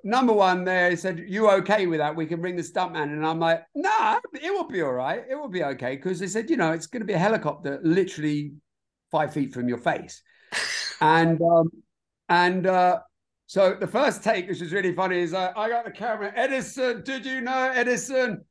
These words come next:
Speaker 1: And all of a sudden, the helicopter's coming, and this piece of newspaper just goes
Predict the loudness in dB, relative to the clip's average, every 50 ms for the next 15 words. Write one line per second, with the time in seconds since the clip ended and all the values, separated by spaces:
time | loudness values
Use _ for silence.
0 | _ _ -4 -2 0 0 0 0 -2 0 0 0 0 2 0 -2 -2 -2 0 0
1 | -2 -2 -2 -2 -4 -6 -6 -8 -10 -6 -4 -4 -2 -4 -4 -6 -6 -6 -4 -4
2 | -6 -6 -8 -12 _ _ _ _ _ _ _ _ _ _ _ _ _ _ _ -4
3 | -4 -4 -4 -4 -4 -4 -2 0 0 0 2 2 4 4 4 4 0 -2 -4 -4
4 | -2 0 0 0 0 -4 -10 -12 -12 -12 -14